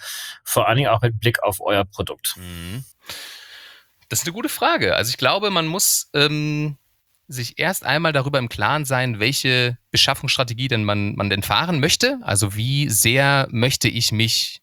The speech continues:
Speaker 2: oder welchen Teil meines Verbrauchsverhaltens möchte ich wirklich preislich fixieren und für welchen Teil bin ich bereit, ähm, eine gewisse Volatilität an der Börse in Kauf zu nehmen, weil ich auch weiß, eine gewisse Flexibilisierung ist bei mir im, äh,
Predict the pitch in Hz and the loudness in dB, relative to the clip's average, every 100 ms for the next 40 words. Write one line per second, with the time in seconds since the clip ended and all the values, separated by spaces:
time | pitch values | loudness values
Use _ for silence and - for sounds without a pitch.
0 | - 104 98 107 - _ _ 104 117 151 | -4 -2 -2 -10 -20 _ _ -2 0 0
1 | 135 - 117 135 135 117 113 113 - 98 | -2 -2 -2 0 0 0 0 -2 -2 2
2 | 113 131 110 113 117 113 - 107 131 - | 0 2 0 0 -2 -2 -2 0 0 -2
3 | 110 101 120 110 - 101 113 98 - - | -6 -4 -4 -4 -2 -2 -2 -6 -8 -4
4 | - 202 220 113 104 - 92 98 123 120 | 0 2 2 -2 -4 -2 0 0 0 -2
5 | 110 101 101 107 113 - - 113 120 - | -2 -2 0 0 -2 -10 -4 -2 0 0
6 | 101 98 107 113 - - - _ - 104 | 0 0 -2 0 -2 -4 -20 _ 2 2
7 | 104 101 107 123 - 113 104 - 98 98 | 4 0 0 2 2 2 2 0 -4 -2
8 | 127 139 143 - 123 104 104 110 78 95 | 2 2 2 -2 0 2 2 2 0 -4
9 | - 147 - 170 165 160 127 87 131 - | -2 -2 0 0 2 0 2 0 0 0
10 | 95 - 87 123 - 95 95 113 107 - | 0 2 0 2 2 2 0 0 0 -2
11 | 107 - 92 92 101 120 120 123 110 - | -2 -2 -4 -2 2 2 2 0 0 2
12 | 98 95 98 98 98 90 90 90 85 85 | 0 2 2 2 0 -2 -2 -2 0 -2